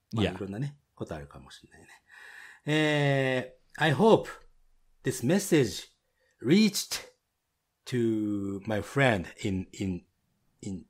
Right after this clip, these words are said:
Speaker 1: in the country far away.
Speaker 2: Yeah, yes. Maybe I hope it reaches them.
Speaker 1: うんうんうん。
Speaker 2: Way over there in New Zealand.
Speaker 1: Way over there in New Zealand.
Speaker 2: We hope so too.
Speaker 1: そうだね。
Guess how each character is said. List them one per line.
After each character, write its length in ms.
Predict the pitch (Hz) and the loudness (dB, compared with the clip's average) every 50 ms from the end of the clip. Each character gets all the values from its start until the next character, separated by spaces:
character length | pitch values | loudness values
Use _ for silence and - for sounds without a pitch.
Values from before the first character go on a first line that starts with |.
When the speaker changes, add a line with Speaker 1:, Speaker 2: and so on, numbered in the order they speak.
| _ _ | _ _
Speaker 1:
in 100 | - - | -8 -8
the 60 | 95 92 | -8 -6
country 440 | - - 156 170 190 190 180 190 185 | -2 0 2 2 2 2 2 2 2
far 280 | - - 120 110 98 | 2 2 0 0 0
away. 320 | 85 76 69 - - - _ _ _ _ _ _ _ _ _ _ - _ _ _ _ - | 0 -4 -8 -12 -16 -18 _ _ _ _ _ _ _ _ _ _ -20 _ _ _ _ -4
Speaker 2:
Yeah, 1000 | 101 104 107 113 113 110 101 92 90 85 80 78 76 73 73 71 71 71 71 - | -2 0 2 2 2 2 2 0 -2 -4 -6 -8 -10 -14 -18 -18 -18 -18 -18 -18
yes. 720 | - - 92 90 85 80 - - - - - - - - - - | -12 -8 -8 -8 -8 -8 -12 -18 -18 -18 -20 -20 -20 -20 -6 2
Maybe 340 | 113 107 104 98 104 95 | 4 4 4 4 4 2
I 140 | 92 92 92 | 2 0 -2
hope 360 | 95 104 113 107 - _ - - _ | 0 0 0 0 0 _ -20 -12 _
it 220 | - 104 98 - _ | -4 -4 -4 -6 _
reaches 640 | - 95 95 104 107 101 - - 101 90 85 - _ | -6 -2 0 2 0 0 0 -4 -6 -6 -6 -8 _
them. 320 | 87 85 82 78 76 - - _ _ _ _ _ _ _ _ _ _ _ _ _ _ _ _ _ | -10 -10 -10 -12 -16 -18 -20 _ _ _ _ _ _ _ _ _ _ _ _ _ _ _ _ _
Speaker 1:
う 40 | - | -14
ん 20 | 95 | -14
う 40 | |
ん 20 | 82 73 85 85 76 71 80 71 69 _ _ _ _ _ _ _ _ _ _ _ _ _ _ _ _ _ _ _ _ _ _ _ _ _ - - | -14 -16 -20 -20 -20 -20 -20 -20 _ _ _ _ _ _ _ _ _ _ _ _ _ _ _ _ _ _ _ _ _ _ _ _ _ _ -10 -2
う 40 | |
ん。 40 | 101 | 2
Speaker 2:
Way 280 | 104 113 117 117 113 113 | 4 4 6 6 6 4
over 280 | 110 107 101 107 107 | 4 4 2 0 0
there 320 | 98 98 95 95 95 90 87 | 2 2 0 2 0 0 -2
in 100 | 87 90 | -2 -4
New 160 | 87 87 82 | -4 -4 -4
Zealand. 580 | 80 - - 80 76 76 73 73 - - - - - _ _ _ _ _ _ _ _ - | -6 -8 -8 -10 -10 -12 -14 -16 -18 -18 -20 -20 -20 _ _ _ _ _ _ _ _ -10
Speaker 1:
Way 400 | 95 98 104 113 120 123 131 139 | -6 -4 -2 0 0 0 0 -2
over 340 | 107 104 98 92 87 85 78 | -4 -6 -6 -6 -8 -10 -10
there 120 | 78 78 | -12 -14
in 80 | 73 71 | -16 -16
New 140 | 76 76 - | -18 -18 -18
Zealand. 180 | - - 110 | -16 -14 -6
Speaker 2:
We 160 | 101 107 123 | 2 4 6
hope 260 | 127 135 147 151 147 - | 8 8 6 6 4 2
so 160 | - 147 156 | 0 0 0
too. 280 | - - 247 185 - - _ _ _ _ _ _ _ _ _ _ _ _ _ _ _ _ | 0 -4 -6 -6 -6 -8 _ _ _ _ _ _ _ _ _ _ _ _ _ _ _ _
Speaker 1:
そ 120 | - 208 | -4 -2
う 20 | 190 | -2
だ 80 | 151 104 | -2 -4
ね。 220 | 123 143 143 | -6 -8 -10